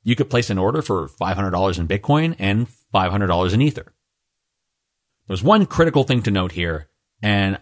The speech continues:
I'll tell you this because many people actively using exchanges aren't necessarily aware of this. The crypto you buy on an exchange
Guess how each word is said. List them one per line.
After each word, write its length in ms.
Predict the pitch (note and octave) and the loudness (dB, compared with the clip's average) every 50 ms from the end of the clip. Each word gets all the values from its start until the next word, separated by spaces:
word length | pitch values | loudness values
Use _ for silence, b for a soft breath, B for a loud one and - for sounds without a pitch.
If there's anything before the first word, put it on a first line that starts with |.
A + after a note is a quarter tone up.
| _ _ _ _ _ | _ _ _ _ _
I'll 80 | A2+ A2 | -2 -2
tell 160 | - D3 D#3+ | 2 2 4
you 100 | D#3+ D3 | 4 6
this 160 | B2+ A#2 G#2 | 6 4 2
because 500 | - - G#2 - A2+ G2+ F#2+ E2+ - - _ _ _ _ _ _ _ | 0 -4 -4 -2 -2 -2 -2 -4 -8 -14 _ _ _ _ _ _ _
many 320 | G2+ G#2+ B2+ D3+ F3+ E3+ | -2 0 2 2 2 0
people 480 | C3 - C3+ D3 D3 - G#2+ F#2 F#2 - - | 0 2 2 2 2 2 0 0 0 -2 -2
actively 400 | G#2 A2+ A2 - C#3 A#2+ A#2+ A#2 | -2 -2 0 0 0 0 2 2
using 280 | G#2+ G#2 G2+ G2 G2+ | 2 2 2 2 0
exchanges 680 | F#2 F2+ - - - G#2 A2 A2+ A#2 A#2+ A2+ G#2 F#2+ - _ _ _ _ | -2 -2 -4 -4 -4 -2 -2 0 0 0 0 0 -4 -8 _ _ _ _
aren't 220 | A2+ A#2 B2 G#2 | 0 0 0 2
necessarily 520 | A2 G#2+ - A#2 G#2 - A2 G#2 G2+ F#2+ F#2 | 0 -2 -2 -4 -4 -2 0 0 2 2 0
aware 280 | F2 F2 F#2 F#2 F2+ | 0 0 0 2 0
of 100 | F2+ F2 | 0 -2
this. 320 | - E2 D2 D2 - - - _ _ _ _ _ _ _ _ _ _ _ _ _ _ _ _ _ _ _ _ _ | -4 -8 -10 -10 -12 -16 -18 _ _ _ _ _ _ _ _ _ _ _ _ _ _ _ _ _ _ _ _ _
The 100 | - A2+ | -2 -2
crypto 420 | - - - - F3+ F3+ - G#3+ | -2 -2 0 0 0 4 4 2
you 160 | G#3+ G3 F#3 D#3+ | 4 4 2 2
buy 340 | - - B2 B2+ B2+ B2+ | 4 4 6 6 4 2
on 140 | B2 B2+ B2 | 0 -2 -2
an 100 | A#2+ A2+ | -2 -2
exchange 800 | A2+ A2 - - - A#2 G#2 G2 F#2 F#2 F2+ F2 - - - _ | -2 -4 -6 -4 -2 -2 0 0 0 -2 -4 -6 -8 -12 -16 _